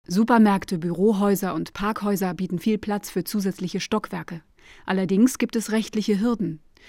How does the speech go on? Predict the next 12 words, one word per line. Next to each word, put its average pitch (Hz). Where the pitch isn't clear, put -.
Denn 196
für 196
große 214
Umbauten 220
gelten 180
hierzulande 202
dieselben 180
Bauvorschriften 190
wie 190
für 190
den 196
Neubau. 185